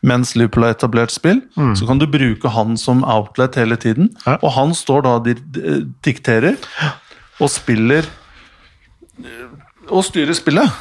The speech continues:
Speaker 2: Ja.
Speaker 1: Det har ikke jeg sett av en back før.
Speaker 2: Nei.
Speaker 1: Aldri. Samtidig som han har noen helt ekstreme, eh, så, å, å, te-, å tre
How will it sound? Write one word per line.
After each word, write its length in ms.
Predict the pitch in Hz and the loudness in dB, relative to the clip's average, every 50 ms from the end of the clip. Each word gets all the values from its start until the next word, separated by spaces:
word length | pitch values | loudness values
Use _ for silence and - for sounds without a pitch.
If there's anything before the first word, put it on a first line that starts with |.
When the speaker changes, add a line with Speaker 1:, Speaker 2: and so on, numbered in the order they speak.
| - - - 131 | -12 -8 -2 -2
Speaker 2:
Ja. 120 | 127 143 - - - - | -2 -2 -4 -8 -14 -10
Speaker 1:
Det 200 | - - 143 175 | -2 2 2 4
har 180 | 226 226 151 131 | 4 4 4 2
ikke 160 | 131 - 147 | 0 0 0
jeg 100 | 135 120 | 0 0
sett 220 | - 120 110 - - | 0 0 -2 0 0
av 80 | 120 | 0
en 60 | 117 | 2
back 180 | 110 113 104 - | 0 0 -2 -2
før. 260 | - - 226 160 104 - - _ - | -2 0 0 0 0 -2 -6 _ -2
Speaker 2:
Nei. 160 | 127 104 95 - | -2 0 0 0
Speaker 1:
Aldri. 420 | 160 135 117 110 110 127 180 233 - - _ _ _ _ _ - - - - - - - - _ _ _ _ _ - - - - - - _ _ _ _ _ _ - | -2 0 0 0 0 2 2 2 2 -2 _ _ _ _ _ -20 -20 -20 -20 -20 -20 -20 -20 _ _ _ _ _ -20 -20 -20 -20 -20 -20 _ _ _ _ _ _ -4
Samtidig 460 | - - 190 165 123 - 131 123 127 | -2 0 2 0 2 2 2 2 2
som 120 | 139 147 | 2 2
han 100 | 151 160 151 | 2 2 2
har 300 | 120 123 120 123 135 143 | 2 2 2 4 4 2
noen 200 | 143 143 143 135 | 2 2 2 2
helt 240 | 127 120 110 - - | 2 2 0 0 -4
ekstreme, 800 | 139 - - - - - 117 - 117 107 107 110 120 135 151 160 156 - - - - - - _ _ _ - - - - - - _ - | -4 -4 -4 -6 -4 -2 0 2 2 2 2 2 2 2 0 0 0 -2 -6 -10 -14 -16 -16 _ _ _ -20 -20 -20 -20 -20 -10 _ -2
eh, 460 | - 135 135 135 131 131 131 131 131 139 139 | 0 0 2 2 2 2 2 0 0 -2 -2
så, 100 | 135 147 | -4 -4
å, 200 | - - 160 147 - - 156 - 156 - - 143 - - | -2 0 0 0 0 0 -2 -2 -2 -2 -2 -2 -2 -2
å, 140 | - - 143 | 0 0 0
te-, 180 | - - - 156 | 0 0 0 0
å 120 | - 135 - | 0 0 0
tre 220 | - - 165 160 | 2 2 2 4